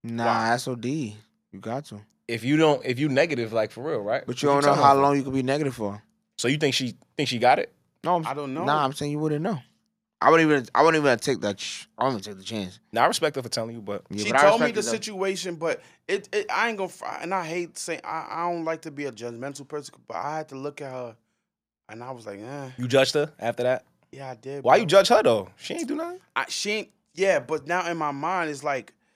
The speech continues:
Speaker 2: like he said,
Speaker 1: I'm be too
Speaker 2: yo,
Speaker 1: sh-,
Speaker 2: it's
Speaker 1: I'm be
Speaker 2: people
Speaker 1: too
Speaker 2: that go
Speaker 1: shook.
Speaker 2: undetected until a certain
Speaker 3: Mm-hmm.
Speaker 2: time, and then it's detected. And it's like, you could go six months,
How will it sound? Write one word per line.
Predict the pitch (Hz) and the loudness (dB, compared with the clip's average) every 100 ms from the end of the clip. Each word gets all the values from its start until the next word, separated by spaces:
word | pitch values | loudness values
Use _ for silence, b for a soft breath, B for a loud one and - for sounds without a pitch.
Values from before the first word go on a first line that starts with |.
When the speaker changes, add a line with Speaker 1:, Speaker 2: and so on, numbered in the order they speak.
| _ _ _ _ | _ _ _ _
Speaker 2:
like | - 139 | -2 -2
he | - 165 | -2 -10
said, | - 202 220 131 - - | -2 0 0 -2 -6 -6
Speaker 1:
I'm | 156 | -4
be | |
too | 165 208 | 0 2
Speaker 2:
yo, | 208 | 4
Speaker 1:
sh-, | 190 | 4
Speaker 2:
it's | 208 | 4
Speaker 1:
I'm | |
be | 175 | 4
Speaker 2:
people | 294 | 4
Speaker 1:
too | 262 | 6
Speaker 2:
that | 214 | 6
go | - 226 | 8 6
Speaker 1:
shook. | - | 6
Speaker 2:
undetected | 208 220 185 233 240 226 190 | -2 -2 -4 -2 -2 -2 -4
until | 175 170 214 196 | -4 -4 -4 -4
a | |
certain | 165 196 - | -4 -6 -6
Speaker 3:
Mm-hmm. | - | -6
Speaker 2:
time, | 208 208 170 | -6 -6 -6
and | |
then | 160 170 | -8 -8
it's | 156 | -10
detected. | - 135 202 240 - 98 - _ _ _ - | -12 -10 -2 -2 -4 -12 -12 _ _ _ -8
And | |
it's | 156 143 | -8 -2
like, | 156 135 - _ _ _ - | -2 -2 -6 _ _ _ -14
you | 202 | -12
could | 226 | -6
go | 214 185 | -4 -4
six | - 196 190 | -4 -4 -6
months, | 180 214 147 - | -6 -6 -6 -10